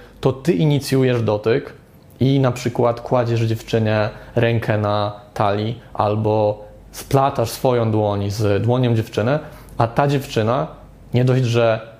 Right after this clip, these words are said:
nie odmawia tego dotyku, nie odrzuca twojego dotyku, to jeszcze sama go przedłuża, sama go intensyfikuje i widać, że bardzo receptywnie reaguje na to, że ty próbujesz do niej się fizycznie zbliżyć.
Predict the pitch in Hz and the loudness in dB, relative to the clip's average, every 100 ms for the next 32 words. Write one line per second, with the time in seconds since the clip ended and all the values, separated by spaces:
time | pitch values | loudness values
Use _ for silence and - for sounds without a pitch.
0 | - 123 123 117 143 156 127 110 107 104 | -4 0 2 2 2 2 0 0 0 0
1 | 101 98 98 117 117 117 143 135 110 - | -2 -2 -2 0 2 2 0 0 -2 0
2 | 107 104 104 - 104 143 156 - - - | 0 0 -2 -2 -2 -2 -4 -8 -6 0
3 | 127 160 151 - 127 151 - - - 135 | 2 2 0 -2 -2 -2 -6 -18 -4 -2
4 | 143 139 135 135 135 - 143 135 151 127 | 0 2 2 0 -2 -4 -2 2 2 2
5 | 104 - - - 127 127 120 120 113 - | 0 -6 -12 -4 -2 0 0 0 0 -4
6 | - 131 131 139 139 120 117 - 120 156 | -4 -2 0 -2 -2 -4 -4 -2 0 0
7 | 165 - - 120 143 135 135 120 120 127 | -4 -14 -6 0 2 2 2 0 0 0
8 | - - 113 123 131 120 123 120 120 - | -6 -8 -2 0 2 0 0 0 -2 -2
9 | 117 117 113 110 107 107 101 107 110 135 | 0 2 2 2 0 0 0 0 0 -2
10 | 139 - - - - 123 113 120 117 117 | -2 -8 -20 -20 -10 -2 2 4 2 -2
11 | - - 135 135 117 117 117 113 110 110 | -14 -2 -2 0 0 2 2 2 0 0
12 | 107 - 101 - - - - 123 127 123 | -2 -2 -2 -2 -10 -10 0 2 2 0
13 | 113 113 110 - - | 0 2 0 -2 -6